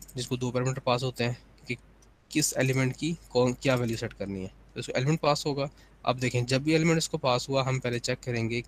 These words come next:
क्या जो एलिमेंट जिसकी वैल्यू सेट करने जा रहा है वो वैलिड भी है कि नहीं है। ये फंक्शन हमने कॉल किया, इंटरनली कॉल किया, प्राइवेट फंक्शन है ये,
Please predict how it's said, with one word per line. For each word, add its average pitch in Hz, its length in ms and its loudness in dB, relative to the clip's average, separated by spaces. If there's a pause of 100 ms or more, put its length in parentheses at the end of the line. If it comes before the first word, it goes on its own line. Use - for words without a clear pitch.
क्या 123 240 2
जो 151 180 2
एलिमेंट 131 360 2
जिसकी 127 260 -4
वैल्यू 127 240 0
सेट 135 180 0
करने 131 220 0
जा 120 120 0
रहा 113 100 2
है 117 60 0
वो 123 160 2
वैलिड 120 240 0
भी 151 80 0
है 135 120 4
कि 160 120 2
नहीं 151 180 4
है। 110 60 0
ये - 300 -10
फंक्शन 131 240 2
हमने 120 160 0
कॉल 101 220 -6
किया, - 220 -20 (280)
इंटरनली 143 460 6
कॉल 104 240 -2
किया, 110 120 -8
प्राइवेट 131 300 2
फंक्शन 107 340 -4
है 92 80 -10
ये, 95 80 -14